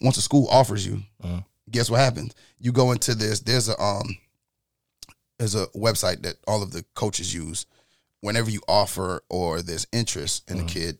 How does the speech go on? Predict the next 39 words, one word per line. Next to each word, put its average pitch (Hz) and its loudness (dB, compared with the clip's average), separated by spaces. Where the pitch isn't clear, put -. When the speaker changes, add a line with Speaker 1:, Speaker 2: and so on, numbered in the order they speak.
Speaker 1:
it 80 -12
goes 85 -4
on 76 -6
this - -8
site. - 2
So 107 0
once 117 2
an 107 -8
offer 165 2
goes 71 -8
out 65 -2
and 95 -6
another 104 -2
school 104 -2
sees 110 0
that, 85 -2
"Oh, - 4
they 151 0
offered 98 0
this 95 -4
kid. 90 -6
Speaker 2:
He 131 4
must 95 4
be 110 2
all 139 2
right. 202 -4
Speaker 1:
He, 247 0
something 139 2
must 139 4
be 180 10
up 277 10
with 202 8
him. 127 -2
Speaker 2:
<laughs> 151 4
Speaker 1:
Let 190 4
me 202 2
contact 170 2
the 135 -8
coach - 4